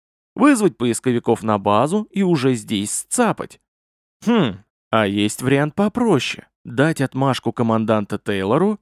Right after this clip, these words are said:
и если мстительные русские начнут выяснять, кто уничтожил их агентуру,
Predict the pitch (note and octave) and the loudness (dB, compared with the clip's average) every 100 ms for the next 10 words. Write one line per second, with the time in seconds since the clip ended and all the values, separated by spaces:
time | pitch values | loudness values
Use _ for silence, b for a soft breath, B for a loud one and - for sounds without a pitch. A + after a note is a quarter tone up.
0 | - E3+ G3 G3 F#3 F#3 E3 F#3+ F3+ F#3 | -8 -4 2 2 2 -2 0 -4 0 0
1 | F#3 F#3 E3+ C3 - B2 B2 B2+ C3 C#3 | 4 4 4 2 0 -2 0 -2 -2 -4
2 | B2+ C#3+ C#3+ - D3+ C#3+ - - F#3 A#2 | 0 0 0 0 -2 -2 -6 4 4 6
3 | A2+ A#2 - A#2 A2 A#2 B2 D#3 D3+ G3+ | 2 -2 0 0 2 0 0 -2 -2 -2
4 | C#4+ C4+ A#2+ | 2 2 2